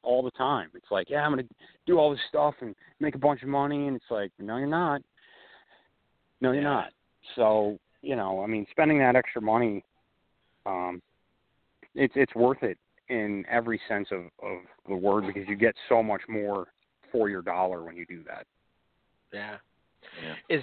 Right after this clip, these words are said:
Speaker 2: there, um, since you're doing this full time now, have you changed, like,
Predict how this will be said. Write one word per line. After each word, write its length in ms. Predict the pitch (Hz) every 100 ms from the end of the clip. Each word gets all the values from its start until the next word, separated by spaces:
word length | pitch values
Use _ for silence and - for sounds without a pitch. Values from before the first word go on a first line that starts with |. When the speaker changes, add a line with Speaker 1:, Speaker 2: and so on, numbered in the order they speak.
| 147
Speaker 2:
there, 400 | 196 214 208 190
um, 300 | 170 143 127 _ -
since 160 | 175 165
you're 140 | 170 156
doing 300 | 127 156 151
this 120 | 139 -
full 160 | 160 143
time 300 | - 139 131
now, 240 | 127 135 123
have 160 | 123
you 140 | 120 123 -
changed, 460 | 156 156 170 165 147 - -
like, 440 | 127 120 117 113